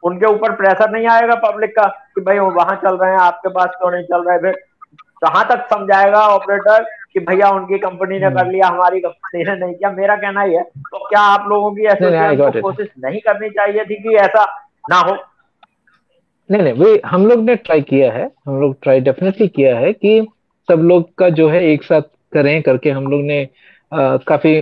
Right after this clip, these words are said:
Speaker 2: request किया था और काफी जन उसके साथ सहमत में थे और का-, काफी जन अभी भी हैं साथ में जुड़े हुए हैं। But क्या होता है कि कहीं-कहीं किसी का अगर matter बहुत खराब हो जाता है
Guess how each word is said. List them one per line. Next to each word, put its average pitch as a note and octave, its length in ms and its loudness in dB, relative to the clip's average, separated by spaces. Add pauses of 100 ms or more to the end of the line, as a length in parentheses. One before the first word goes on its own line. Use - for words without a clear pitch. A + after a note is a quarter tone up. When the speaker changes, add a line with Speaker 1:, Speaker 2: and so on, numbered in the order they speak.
(140)
Speaker 2:
request C#3+ 420 0
किया D3+ 120 2
था D#3+ 100 0
और F3+ 120 2
काफी F3 340 0
जन G3 200 2
उसके F3 400 0
साथ F#3+ 180 2
सहमत E3+ 500 0
में F3+ 100 -2
थे E3+ 160 0
और G3 160 0
का-, - 480 -16
काफी G#3 220 0
जन G#3 160 4
अभी G3 180 4
भी G3 300 2 (400)
हैं F#3+ 140 2
साथ F3+ 280 2
में F#3 100 2
जुड़े D#3 200 4
हुए C3+ 140 2
हैं। F#3+ 80 -4
But G3+ 200 0 (540)
क्या G#3+ 100 2
होता G#3 220 4
है G#3+ 100 4
कि A#3+ 380 0 (140)
कहीं-कहीं A3 540 0
किसी G#3 340 0
का G#3 180 2
अगर G3 240 4 (760)
matter F3 240 2
बहुत D#3+ 340 2
खराब F3 280 2
हो D#3 80 4
जाता A#2 460 0
है A#3+ 80 -2